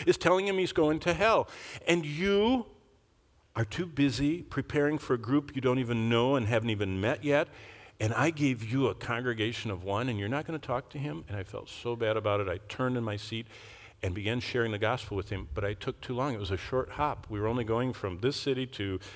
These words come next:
Covington and one of those twenty-eight minute flights. And so I was talking as fast as I could, and I took the track, and I, I underlined and I wrote my name on it, gave it to him, and he ran to his big game thing, and I ran to my conference.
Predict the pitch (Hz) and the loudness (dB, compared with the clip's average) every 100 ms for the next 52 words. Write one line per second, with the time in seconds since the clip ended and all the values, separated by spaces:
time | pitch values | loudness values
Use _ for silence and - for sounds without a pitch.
0 | - - 123 131 131 139 135 95 98 - | -8 -2 0 0 0 0 0 -2 -6 -16
1 | - 117 123 107 95 - - - - - | -6 -2 0 0 -2 -6 -14 -20 -16 -6
2 | 123 127 127 127 120 120 - 117 139 - | -4 0 -2 -2 -4 -4 -2 0 0 -4
3 | - 110 - 151 175 135 110 - - 135 | -6 -4 2 4 4 2 -2 -6 0 2
4 | 131 117 - 147 156 - 135 - 160 160 | 2 -2 2 2 4 2 -2 2 2 0
5 | - - - 117 110 - 160 - 117 104 | -8 -12 -4 -2 0 0 -2 2 2 2
6 | - 160 160 151 123 104 104 - - 120 | 0 2 4 2 -2 -2 -4 -10 -8 -4
7 | 120 156 160 147 143 147 113 113 156 147 | 2 4 4 4 4 2 2 4 4 2
8 | 143 151 156 143 139 127 147 147 - 147 | 0 2 2 2 0 0 0 -2 -2 0
9 | 143 147 - 98 104 170 147 147 147 147 | 0 -2 -4 -2 2 2 2 2 0 0
10 | 127 135 127 - 135 131 135 135 135 127 | -2 -2 -2 -4 -6 -4 -2 -2 -2 -4
11 | 127 131 104 117 139 135 135 - 113 101 | -4 -2 0 0 0 -2 -2 -4 -6 -6
12 | - - - 143 135 131 131 - | -8 -12 -4 -4 -4 -8 -8 -12